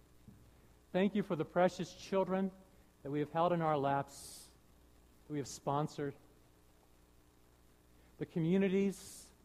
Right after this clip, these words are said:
we're forming relationships with, the people that are so dear and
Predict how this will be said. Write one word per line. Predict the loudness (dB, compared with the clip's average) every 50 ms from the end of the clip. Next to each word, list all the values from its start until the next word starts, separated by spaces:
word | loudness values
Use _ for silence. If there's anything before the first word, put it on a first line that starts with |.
| -20 -20 -20 -20 -20 -10 -10
we're | -10
forming | -8 0 0 2 2 2 2
relationships | 2 2 2 2 0 0 -2 -6 -4 -2 -4 -4 -4 -6 -8
with, | -6 -6 -6 -8 -10 -16 -20 -20 -20 -20 -20 -20 -20 -20 -20 -20 -20 -20 -20 -20 -20 -20 -14 -14
the | -14
people | -8 -2 -2 -2 0 2 0 2
that | 2 2 2
are | 0
so | 0 4 4 4 4 4
dear | 2 0 0 0 2 2 2 2
and | 0 0 -2 -4